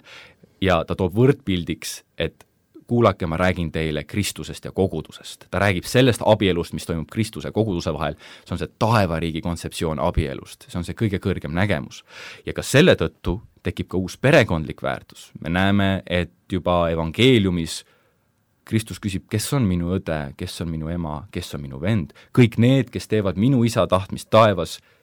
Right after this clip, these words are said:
need ongi minu õde, minu ema, minu vend, mis tähendab seda, et me näeme tegelikult, et Kristuse Uus Testament toob meile taevariigi reaalsuse juba niini lähedale, annab meile uued mõisted asjadest, perekonnast, abielust ja nii edasi, nii edasi.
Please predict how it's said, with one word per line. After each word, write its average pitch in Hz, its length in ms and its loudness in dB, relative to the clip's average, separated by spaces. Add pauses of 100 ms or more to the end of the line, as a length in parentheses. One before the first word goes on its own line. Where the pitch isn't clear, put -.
(280)
need 90 160 -2
ongi 107 280 4
minu 73 260 -2
õde, 82 240 0 (400)
minu 78 180 -2
ema, 78 300 -2 (180)
minu 73 160 -8
vend, 98 440 4
mis - 120 -10
tähendab 110 240 2
seda, 143 300 4
et 85 100 -2
me 87 120 -2
näeme 160 280 4
tegelikult, 107 460 0
et - 100 -12
Kristuse 90 480 0
Uus 147 240 2
Testament - 480 -2 (400)
toob 123 240 4
meile 85 380 0 (100)
taevariigi 95 720 0
reaalsuse 107 500 4
juba 104 240 0
niini 127 400 6
lähedale, 92 460 -2
annab 110 240 0
meile 104 160 0 (100)
uued 156 320 4
mõisted 156 480 2
asjadest, - 440 -8
perekonnast, 113 680 2 (260)
abielust 101 640 4
ja 80 80 -4
nii 110 120 2
edasi, 98 260 0
nii 110 100 2
edasi. 87 280 -2